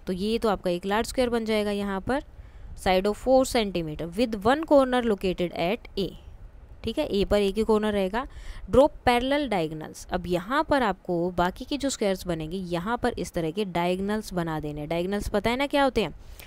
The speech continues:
बीच में से जो लाइन जाएगी वो, जैसे ये यहाँ से लेकर इसको मैच करेगी और यहाँ तक जाएगी। तो पैरेलल डायगोनल आपको बनाने हैं, जितने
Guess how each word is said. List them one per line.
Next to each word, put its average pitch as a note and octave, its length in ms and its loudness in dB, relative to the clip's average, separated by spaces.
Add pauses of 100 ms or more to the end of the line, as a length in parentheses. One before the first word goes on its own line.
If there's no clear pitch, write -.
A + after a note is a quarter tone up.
(220)
बीच A#3+ 320 4
में C4 140 2
से B3+ 120 0
जो A#3+ 140 6
लाइन F#3+ 300 2
जाएगी E3 360 0
वो, D#3 200 -6 (120)
जैसे F3 220 -2
ये G3 200 2 (220)
यहाँ G3 320 0
से C4+ 180 0
लेकर A#3 280 2
इसको G#3+ 240 0
मैच G#3 220 -2
करेगी G3+ 260 0
और A3 80 4
यहाँ E3 280 -2
तक D#3 160 -8
जाएगी। - 340 -10 (500)
तो F#3+ 100 4
पैरेलल G3+ 380 2
डायगोनल F#3+ 520 0 (100)
आपको F#3+ 280 0
बनाने F3 360 0
हैं, A#3 120 -4
जितने G#3 500 -4